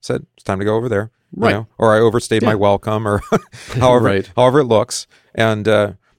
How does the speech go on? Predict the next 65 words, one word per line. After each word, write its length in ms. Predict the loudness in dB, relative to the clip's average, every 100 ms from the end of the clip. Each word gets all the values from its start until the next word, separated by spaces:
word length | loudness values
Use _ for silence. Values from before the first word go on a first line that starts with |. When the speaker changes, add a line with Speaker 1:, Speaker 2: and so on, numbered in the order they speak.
| -2
Speaker 1:
I, 140 | 0
I 80 | 0
think 160 | -2 -4
that's 200 | -2 -2
our 100 | -2
problem 260 | -2 -4
too. 160 | -6 -8
Jesus 280 | -6 -8 -6
says, 180 | -6 -6
"Don't 160 | -6
worry 140 | -4 -4
about 180 | -6
tomorrow. 520 | -8 -10 -8 -8 -12 -16 _ _ _
Uh, 240 | -10 -10 -10
you 80 | -8
know, 60 | -6
Speaker 2:
Yeah. 40 | -8
Speaker 1:
today 220 | -6 -6
has 120 | -6
enough 240 | -10 -8
worries." 320 | -6 -4 -6 -8
I 60 |
mean, 120 | -10
just 220 | -8 -8 -4
deal 120 | -4
with 80 | -2
Speaker 2:
Mm-hmm. 80 | -4
Speaker 1:
what's 160 | -6
in 80 | -4
front 180 | -4 -2
of 80 | -6
you 60 |
today. 600 | -8 -4 0 0 0 -4 -10 -12
Speaker 2:
Right. 280 | -8 -4
Speaker 1:
Uh, 20 | -2
it 100 | 0 -2
isn't 240 | -2 -4
to 100 | -6
say 160 | -2 -2
you 120 | -2
can't 220 | -6 -6
make 180 | -8 -6
plans. 760 | -6 -4 -4 -4 -6 -8 -12 _ _ _
Um, 560 | -6 -2 -2 -4 -8 -12 -18 _ -12
uh, 60 | -8
I 100 | -6 -6
Speaker 2:
But 40 |
Speaker 1:
guess 80 | 0
Speaker 2:
go 80 | 0
read 200 | 0 -2
James. 400 | -4 -6 -8 -10 -4
Speaker 1:
Yeah, 220 | -2 0
best 280 | -2 -2 -4
laid 160 | -8
plans 580 | -6 -6 -6 -8 -6 -4
Speaker 2:
<laughs> 1000 | 0 0 0 0 -2 -4 -10 -14 _ -12
Speaker 1:
um, 220 | -8 -2
Speaker 2:
Of 140 | -2 -4
mice 280 | -8 -10 -10
and 100 | -8
men, 120 | -8
Speaker 1:
y-, 60 | -8
Speaker 2:
yes. 160 | -6
Speaker 1:
yeah, 300 | -4 -4 -6
exactly. 520 | -4 -2 -2 -2 -4